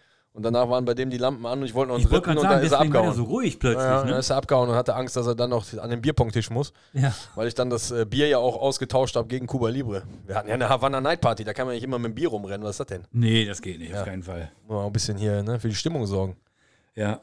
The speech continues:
Speaker 2: und vor allem in der letzten Runde ist, glaub ich, alles, äh, in diese Pappbecher beim Bierpong gekommen, was noch so halb vollen, an halb vollen Gläsern auf den Tischen stand.
Speaker 1: Das weiß ich nicht, da hab ich nichts mit zu tun.
Speaker 2: Doch, du hast das doch, du hast das doch sogar initiiert.
Speaker 1: Niemals.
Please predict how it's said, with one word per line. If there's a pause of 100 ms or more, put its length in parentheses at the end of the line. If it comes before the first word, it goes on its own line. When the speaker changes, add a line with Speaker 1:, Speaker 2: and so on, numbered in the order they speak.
Speaker 2:
und
vor
allem
in
der
letzten
Runde (120)
ist,
glaub
ich,
alles,
äh,
in
diese
Pappbecher (420)
beim
Bierpong
gekommen,
was
noch
so
halb
vollen,
an
halb
vollen
Gläsern
auf
den
Tischen
stand. (380)
Speaker 1:
Das
weiß
ich
nicht,
da
hab
ich
nichts
mit
zu
tun.
Speaker 2:
Doch,
du
hast
das
doch,
du
hast
das
doch
sogar
initiiert.
Speaker 1:
Niemals.